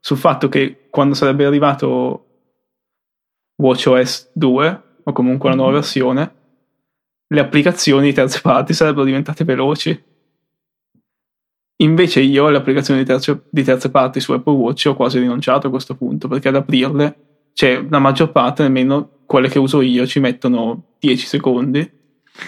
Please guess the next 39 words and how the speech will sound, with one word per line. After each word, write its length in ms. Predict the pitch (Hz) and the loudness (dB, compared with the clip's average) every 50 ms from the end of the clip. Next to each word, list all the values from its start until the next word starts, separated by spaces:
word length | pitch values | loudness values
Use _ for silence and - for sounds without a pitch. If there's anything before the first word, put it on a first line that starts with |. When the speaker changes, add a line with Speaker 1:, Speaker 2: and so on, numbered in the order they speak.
| - - _ | -20 -16 _
Speaker 1:
cinque, 760 | - - 143 123 123 - - 147 156 170 170 - - - _ _ | -2 0 0 0 0 0 0 2 2 2 2 -2 -8 -18 _ _
ed 180 | - 143 131 135 | 0 0 2 2
è, 160 | 135 131 127 | 2 2 2
ed 160 | 165 139 131 135 | 0 0 2 2
è 360 | 131 131 131 127 123 123 - | 2 4 2 2 0 -4 -6
troppo, 520 | - 127 120 127 127 131 - - - 127 - | -2 0 0 0 0 -2 -4 -4 -4 -4 -4
è, 100 | - 131 | -2 -2
è, 240 | 123 127 127 143 131 131 | 0 0 0 0 0 0
è, 200 | 131 147 147 131 | 0 0 -2 0
è 40 | 131 | 0
uno 180 | 147 135 135 135 | 0 -2 -2 -2
strazio. 680 | - - 147 123 139 156 156 - - 139 127 - - _ _ _ _ | -2 -2 0 0 0 0 -2 -4 -4 -4 -4 -4 -6 _ _ _ _
Davvero 320 | - 131 127 151 151 156 | -2 0 2 2 4 4
è 40 | 156 | 4
una 120 | 143 135 127 | 2 2 2
cosa 260 | - 151 147 147 147 | 2 2 4 4 2
che, 240 | 147 156 151 147 151 - - - - - _ - | 2 2 0 0 -2 -10 -20 -20 -20 -20 _ 0
cioè, 160 | 160 160 - | 0 2 2
faccio 240 | - 131 131 - 131 | 2 2 2 0 2
prima 260 | - 151 143 143 135 | 2 4 4 4 4
tirare 220 | - 170 208 - | 2 2 2 2
fuori 260 | - 147 139 139 139 135 | 2 0 0 2 2 2
l'iPhone, 640 | 131 143 - - 147 135 135 139 135 135 139 - _ - | 0 0 0 0 0 2 2 2 0 -2 -4 -6 _ -6
perché 200 | 143 139 147 147 | -4 0 0 2
devo 140 | 151 147 143 | 2 2 0
fissare 360 | - 131 131 - 147 135 135 | 0 -2 -2 0 0 0 2
un 60 | 139 | 2
orologio 720 | 135 131 143 131 123 127 135 160 156 135 147 156 - _ _ | 0 0 0 0 0 -2 -2 -2 -2 -4 -4 -6 -10 _ _
che 140 | - - 139 | -4 -4 -4
sta 180 | - - - - | -2 0 0 0
lì 240 | 131 135 131 131 127 | 2 2 0 0 -2
con 160 | - 135 131 | -2 -2 -2
una 120 | 135 135 | 0 0
rotella 440 | 123 127 - - 127 127 127 123 131 | 0 -2 -2 0 0 0 0 0 -2
che 80 | 127 135 | -2 -2
gira 340 | 131 - 123 127 131 135 | -2 -2 -2 -2 -2 -2
per 120 | 135 135 127 | -2 -4 -4
dieci 220 | 127 127 127 - 139 | -4 -4 -4 -6 -10
secondi. 520 | - - - 127 - 147 170 160 160 | -10 -8 -6 -6 -6 -6 -6 -6 -8